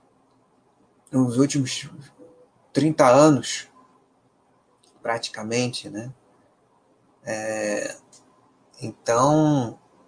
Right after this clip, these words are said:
é, essa questão que o,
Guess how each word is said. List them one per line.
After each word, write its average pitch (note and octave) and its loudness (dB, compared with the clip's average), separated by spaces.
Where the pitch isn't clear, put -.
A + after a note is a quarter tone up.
é, G#2 -12
essa - -2
questão B2+ 0
que B2+ -6
o, A2+ -2